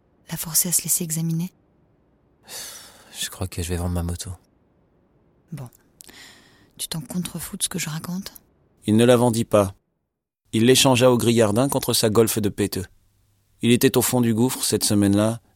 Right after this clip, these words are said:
Speaker 3: mais se garda bien de le montrer. Et le dimanche suivant,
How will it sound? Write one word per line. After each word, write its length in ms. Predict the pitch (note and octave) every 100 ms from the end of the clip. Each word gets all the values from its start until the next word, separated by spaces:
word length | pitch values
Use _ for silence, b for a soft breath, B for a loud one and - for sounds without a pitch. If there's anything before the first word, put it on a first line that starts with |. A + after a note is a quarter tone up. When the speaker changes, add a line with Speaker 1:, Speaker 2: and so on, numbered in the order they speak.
| -
Speaker 3:
mais 100 | G#2
se 120 | A2+
garda 280 | A2 G#2 G2+
bien 160 | G2+
de 60 | G2+
le 80 | F#2+
montrer. 420 | F#2+ F2 E2 D2+ _ _ _ _
Et 80 | G2+
le 100 | G2
dimanche 320 | G2+ G#2 G2
suivant, 500 | - G2+ F#2+ A#2 B2+